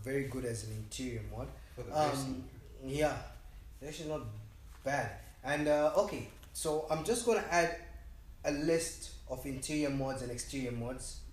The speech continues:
Speaker 2: Yep.
Speaker 1: Actually, the interior mods that I came up with, and then we'll talk about
Speaker 2: Okay,
Speaker 1: the
Speaker 2: okay,
Speaker 1: exterior, and
Speaker 2: okay.
Speaker 1: then I'll add you my list.
Speaker 2: All right.
Speaker 1: So, when you're looking at visual mods for the car,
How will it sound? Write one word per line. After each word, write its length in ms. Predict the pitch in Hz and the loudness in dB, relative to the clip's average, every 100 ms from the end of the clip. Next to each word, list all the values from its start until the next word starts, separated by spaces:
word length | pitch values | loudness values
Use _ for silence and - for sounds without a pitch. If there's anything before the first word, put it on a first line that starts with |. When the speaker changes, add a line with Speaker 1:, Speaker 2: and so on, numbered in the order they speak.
| 98 | -10
Speaker 2:
Yep. 240 | 92 120 - - | -8 -8 -6 2
Speaker 1:
Actually, 300 | - - 147 | 2 2 0
the 100 | 135 | 0
interior 340 | 135 - 170 143 | 0 2 4 4
mods 240 | 139 - | 2 0
that 140 | 127 123 | 2 2
I 100 | 156 | 2
came 260 | - 135 | 0 -2
up 140 | 113 110 | -2 -2
with, 160 | 127 | -4
and 80 | 117 | -4
then 100 | 120 | -4
we'll 100 | 113 | -4
talk 240 | - 120 | -6 -6
about 100 | 113 110 | -4 -4
Speaker 2:
Okay, 60 | |
Speaker 1:
the 40 | 104 | -4
Speaker 2:
okay, 80 | 101 | -6
Speaker 1:
exterior, 260 | 120 120 | -4 -4
and 80 | 107 | -2
Speaker 2:
okay. 80 | 110 | -4
Speaker 1:
then 80 | 110 | -4
I'll 80 | 110 110 | -4 -4
add 100 | 113 | -4
you 60 | 107 | -6
my 140 | 110 107 110 | -4 -4 -6
list. 200 | 113 - - - - | -8 -8 -10 -10 -8
Speaker 2:
All 40 | 127 | -6
right. 80 | 127 | 2
Speaker 1:
So, 800 | 160 139 139 135 135 135 135 135 - - - - - - - - - - - - - | 4 6 4 4 2 0 -2 -6 -12 -12 -12 -10 -10 -10 -10 -12 -12 -14 -14 -14 -2
when 140 | 165 | 2
you're 80 | 160 | 6
looking 180 | 202 269 | 6 8
at 220 | 190 139 | 4 4
visual 340 | 175 180 180 160 | 2 4 4 4
mods 440 | 156 156 120 - | 4 4 2 -4
for 240 | - 131 127 | -2 -2 0
the 100 | 120 | -2
car, 400 | - 135 123 | 0 4 4